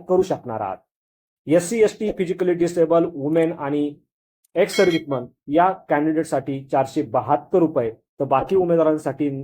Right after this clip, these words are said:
नऊशे चव्वेचाळीस रुपये इतकं परीक्षा शुल्क असणार आहे. परीक्षा शुल्क तुम्ही ऑनलाइन पद्धतीने पे करू शकणार आहे. यामध्ये क्रेडिट कार्ड, डेबिट कार्ड,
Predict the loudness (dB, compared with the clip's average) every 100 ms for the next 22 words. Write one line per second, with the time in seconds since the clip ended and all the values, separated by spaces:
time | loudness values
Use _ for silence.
0 | -10 -6 -6 -4 -8 -4 -2 0 2 0
1 | 0 -2 -2 -2 -6 -4 -4 -4 -6 -6
2 | -6 -6 -4 0 2 0 0 0 0 0
3 | 0 -2 -2 0 0 0 0 0 0 0
4 | 0 -2 -2 -2 0 -2 -4 -2 0 0
5 | -4 _ 2 2 4 0 0 -2 2 2
6 | 2 2 _ 0 2 2 2 2 2